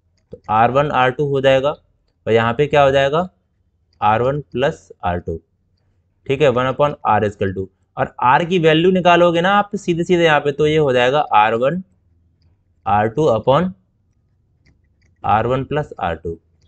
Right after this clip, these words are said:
तो ये आपसे पूछता है कि R क्या होता है, ये पूछता है आपसे सीधे सीधे, ठीक है, समझ में आ गया। तो ये होती है सीरीज और पैरेलल।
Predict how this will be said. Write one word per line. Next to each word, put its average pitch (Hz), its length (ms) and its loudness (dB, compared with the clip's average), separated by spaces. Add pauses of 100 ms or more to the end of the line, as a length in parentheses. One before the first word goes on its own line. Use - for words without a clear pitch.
(420)
तो 151 60 0
ये 135 280 2
आपसे 160 280 2
पूछता 139 340 -2
है 151 100 2
कि 147 100 -4
R 120 300 2
क्या 120 140 -2
होता 92 280 -4
है, 87 140 -14 (260)
ये 127 140 0
पूछता 101 360 -6
है 87 60 -4
आपसे 82 260 -10
सीधे 85 260 -12
सीधे, 82 240 -20 (760)
ठीक 156 160 -2
है, 160 80 2
समझ 139 220 -2
में 147 120 2
आ 156 80 2
गया। 180 180 -4 (640)
तो 160 80 6
ये 151 160 4
होती 156 220 4
है 190 60 4
सीरीज 156 320 0
और 160 100 2
पैरेलल। 92 360 -2